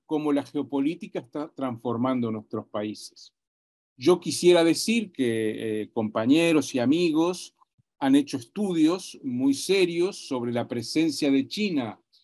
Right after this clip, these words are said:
eh, por ejemplo, en Ecuador, en la construcción de un complejo hidroeléctrico Codacoco Sinclair,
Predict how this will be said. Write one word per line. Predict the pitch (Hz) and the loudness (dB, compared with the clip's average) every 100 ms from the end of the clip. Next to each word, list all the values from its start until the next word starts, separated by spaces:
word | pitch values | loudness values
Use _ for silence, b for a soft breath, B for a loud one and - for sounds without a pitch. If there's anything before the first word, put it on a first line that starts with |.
| _ _ _ - | _ _ _ -8
eh, | 123 120 117 | -4 -2 -2
por | 127 120 | 0 -2
ejemplo, | 120 185 214 - 180 147 - _ _ | 0 -2 -2 0 2 2 -2 _ _
en | 135 127 117 113 107 107 | -8 -4 -4 -4 -4 -4
Ecuador, | 110 113 143 208 185 214 - _ _ _ _ | -6 2 4 6 4 2 -6 _ _ _ _
en | 151 135 | 0 2
la | 127 | 2
construcción | 120 120 139 113 - 160 170 170 135 | -2 -8 -8 -8 2 4 4 2 -2
de | 123 131 | 0 4
un | 139 | 4
complejo | 139 127 117 143 147 156 | 4 -2 0 -2 0 2
hidroeléctrico | 135 143 165 180 - 139 - 117 110 | 6 6 4 0 -2 -4 -2 -6 -4
Codacoco | 135 135 123 - 143 139 | -2 0 0 0 0 0
Sinclair, | 127 135 135 196 196 175 | -4 -2 -2 0 0 0